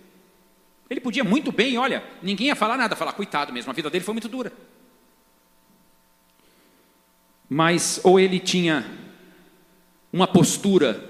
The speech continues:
de vítima e ia continuar estacionado nela, ou ele tinha uma, uma postura de protagonismo, e Deus ia colocar ele pra governar sobre o Egito. E foi essa a opção dele. É isso que eu estou tentando falar. Todos os endividados se colocam como vítima,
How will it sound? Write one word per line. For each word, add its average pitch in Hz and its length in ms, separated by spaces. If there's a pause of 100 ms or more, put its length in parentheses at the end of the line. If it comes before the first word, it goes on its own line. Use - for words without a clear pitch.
(720)
de 175 100
vítima 226 500 (160)
e 254 80
ia 285 80
continuar 202 360
estacionado 151 500
nela, 196 260 (720)
ou 165 100
ele 151 100
tinha - 120
uma, 151 140 (260)
uma 139 200
postura 147 380
de 135 100
protagonismo, 120 680 (580)
e 120 60
Deus 127 220
ia 127 100
colocar 120 320
ele 117 80
pra 123 160
governar 135 420
sobre 117 180
o 117 40
Egito. - 380 (220)
E 123 60
foi 127 220
essa 123 240
a - 20
opção 123 300
dele. 107 260 (480)
É 113 80
isso 165 220
que 165 80
eu - 20
estou 139 140
tentando 127 260
falar. - 580
Todos 202 440
os 165 120
endividados 151 540
se 156 60
colocam 143 340
como 139 160
vítima, 135 300